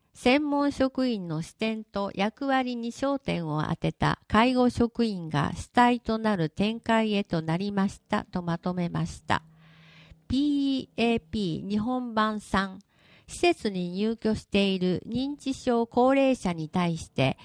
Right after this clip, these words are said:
広い意味での環境支援を行うための指針です。指針は大きく八つの次元により構成されています。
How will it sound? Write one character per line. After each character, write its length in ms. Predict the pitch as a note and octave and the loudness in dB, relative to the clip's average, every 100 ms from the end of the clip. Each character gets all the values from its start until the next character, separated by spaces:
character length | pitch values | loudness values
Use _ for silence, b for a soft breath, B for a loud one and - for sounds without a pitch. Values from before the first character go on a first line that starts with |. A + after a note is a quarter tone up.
| B | B
広 360 | B3 C4 D4+ C#4 | 2 4 4 0
い 40 | |
意 200 | - A3 | -4 -6
味 140 | G#3 | -6
で 160 | E3+ E3 | -4 -4
の 300 | D#3 C#3+ - | -2 -4 -6
環 300 | - A3+ C4+ | -6 -4 -4
境 260 | C4 B3+ B3+ | -2 0 0
支 220 | - B3 | -2 -6
援 240 | A#3 F#3 | -4 -2
を 160 | D#3 D#3 | -2 -2
行 160 | - G3+ | -2 -2
う 300 | G3+ G3 G3 | -2 -2 -2
た 160 | F#3 | -2
め 140 | F3+ D#3+ | -2 -2
の 140 | D#3+ | -2
指 160 | D#3 E3 | -4 -8
針 360 | - G3 F#3 | -8 -10 -6
で 120 | D#3+ E3 | -4 -4
す。 220 | - - b b b b b | -6 -20 b b b b b
指 140 | A3 | -10
針 300 | - C4 B3+ | -6 -6 -4
は 340 | A#3 A3 A3+ - | 0 0 0 0
大 200 | C4+ D4 | 0 0
き 180 | - - | -4 -12
く 280 | - D#3+ - b b b G3 | -6 -6 -6 b b b 0
八 180 | G#3 - | 0 -2
つ 160 | - C#4+ | -8 -4
の 180 | G3+ | -4
次 160 | D#3 E3+ | -4 -4
元 320 | F#3+ G3 G3 | -4 -4 -6
に 180 | F#3+ F#3 | -10 -4
よ 140 | F3 | -2
り 180 | E3 E3 - | -2 -6 0
構 220 | G#3 A3+ | 2 2
成 240 | - A3 | 4 2
さ 180 | G#3+ G#3+ | 2 0
れ 140 | G3 - | 0 -2
て 120 | C#3 | -4
い 140 | C3+ | -6
ま 160 | D2+ - | -8 -10
す。 220 | - | -10